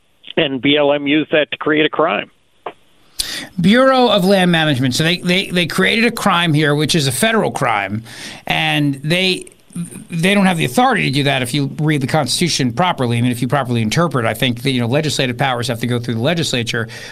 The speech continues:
Speaker 2: But this is why this is controversial, because this whole idea of, y-, you know, this non-delegation doctrine, meaning that these, these agencies can, can interpret ways, and then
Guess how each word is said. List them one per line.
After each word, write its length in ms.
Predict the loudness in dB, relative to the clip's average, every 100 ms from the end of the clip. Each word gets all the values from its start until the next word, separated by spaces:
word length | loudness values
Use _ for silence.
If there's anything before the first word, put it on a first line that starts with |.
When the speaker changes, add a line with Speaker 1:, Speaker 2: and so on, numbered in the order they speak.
| -4
Speaker 2:
But 120 | 0
this 200 | 2 2
is 120 | 2
why 300 | 2 0 0
this 160 | -2 -2
is 100 | -2
controversial, 720 | -2 0 0 2 2 0 -2
because 320 | -2 -2 0
this 140 | 0 2
whole 180 | 2
idea 400 | 2 2 2 2
of, 280 | 2 0 0 -6 -12 -10 -2
y-, 120 | -2
you 180 | 0 0
know, 180 | 0 0
this 240 | 0 0
non-delegation 880 | 0 2 0 0 0 0 0 0 0
doctrine, 560 | 0 0 -2 -4 0
meaning 240 | 0 2 0
that 160 | 0
these, 300 | 0 -2 -2
these 200 | -4 -4
agencies 640 | -2 -2 0 -2 0 -2 0
can, 380 | 0 0 -2
can 400 | -2 -2 -2 -4 -4
interpret 560 | -2 2 0 0 -2
ways, 380 | 0 0 0 0
and 100 | 0
then 320 | 2 0 -2